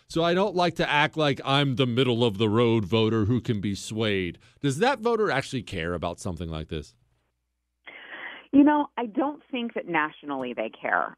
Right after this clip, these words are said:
Speaker 2: I wonder if, if the voter who is in Nancy Pelosi's district, who has, you know, they're independent, they've been affected by all of these strict lockdowns,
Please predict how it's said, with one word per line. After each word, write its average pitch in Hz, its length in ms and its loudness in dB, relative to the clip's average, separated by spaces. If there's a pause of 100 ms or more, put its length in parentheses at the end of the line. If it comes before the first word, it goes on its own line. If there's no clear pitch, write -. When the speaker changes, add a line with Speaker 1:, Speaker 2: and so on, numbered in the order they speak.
(120)
Speaker 2:
I 196 100 -2
wonder 240 560 -10
if, 185 160 -6 (220)
if 196 140 -4 (140)
the 196 60 -10
voter 208 580 0
who 170 200 -6
is 165 80 -6 (160)
in 196 220 -4
Nancy 180 280 -4
Pelosi's 156 480 -4 (140)
district, 139 480 0 (340)
who 170 260 6
has, 151 240 2 (160)
you 151 200 0
know, 135 120 0
they're 143 180 -2
independent, 160 640 -4 (260)
they've 160 180 4
been 156 140 2
affected 180 540 -6 (180)
by 160 400 4
all 151 180 -6
of 160 120 -18
these 156 180 -6 (260)
strict - 260 -4
lockdowns, 139 680 -2